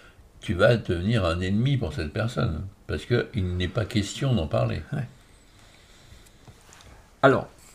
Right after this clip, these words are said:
Speaker 2: sur la même ligne, donc une autre, euh, une autre question dans,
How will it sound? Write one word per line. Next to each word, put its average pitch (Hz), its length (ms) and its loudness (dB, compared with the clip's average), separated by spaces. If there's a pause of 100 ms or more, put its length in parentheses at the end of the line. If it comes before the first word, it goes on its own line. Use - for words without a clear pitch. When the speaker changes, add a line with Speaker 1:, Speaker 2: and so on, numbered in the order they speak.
(800)
Speaker 2:
sur - 320 2
la 120 100 6
même 113 200 0
ligne, 196 280 0 (260)
donc 113 300 -2
une 110 140 -2
autre, 139 240 -4
euh, - 560 -8
une 113 160 0
autre 104 260 -4
question 113 480 -6
dans, 92 220 -4